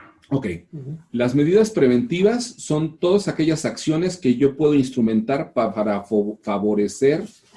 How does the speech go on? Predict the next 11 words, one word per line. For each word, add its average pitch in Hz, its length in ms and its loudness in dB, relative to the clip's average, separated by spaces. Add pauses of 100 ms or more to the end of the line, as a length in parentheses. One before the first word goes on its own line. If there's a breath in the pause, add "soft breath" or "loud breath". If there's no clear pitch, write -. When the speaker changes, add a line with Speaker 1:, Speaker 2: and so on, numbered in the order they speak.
(140)
Speaker 1:
el 110 160 2
entorno 127 420 2
organizacional 117 760 0
favorable 123 760 -2 (240 soft breath)
y 139 160 2
reducir 127 520 2
los 123 180 0
riesgos 107 340 -2
de 95 100 -8
carácter 92 360 -10
psicosocial. - 580 -20